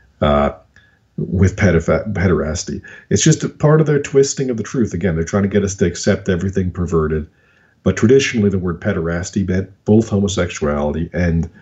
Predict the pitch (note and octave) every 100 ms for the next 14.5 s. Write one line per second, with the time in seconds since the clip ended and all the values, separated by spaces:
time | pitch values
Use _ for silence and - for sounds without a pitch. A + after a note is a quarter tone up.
0 | - _ - - E2 E2 D#2 - F2+ D#2
1 | - G2 E2 D2 D2 D2 _ _ _ _
2 | _ - C#2+ D2 D#2 D#2+ D#2+ D2+ D#2 D#2
3 | D2+ D#2 C#2+ C2 - - - _ - -
4 | D#2 C#2+ C#2+ - - _ - B2+ - G#2+
5 | F#2 F#2+ E2 D2+ D2 G2+ G2 - G#2 F#2
6 | E2 F2 F#2 - - E2+ D2+ D2+ D2 F2
7 | F#2+ F#2+ G2 - _ _ _ - - G2+
8 | - F2+ F2+ F#2+ - F#2 G2 F2+ G#2 D3+
9 | A#2+ B2+ - _ _ - - A2+ A2+ G2+
10 | G#2 C#3+ G2 E2 D#2+ - _ _ _ _
11 | - - E2 F2+ F#2 F#2+ - _ _ -
12 | - E2 F#2 C#3 D3 F2+ E2+ - F#2 E2+
13 | E2 D#2+ D2+ A2 F#2+ D#2+ C3+ D3 A2 -
14 | - F#2+ - - -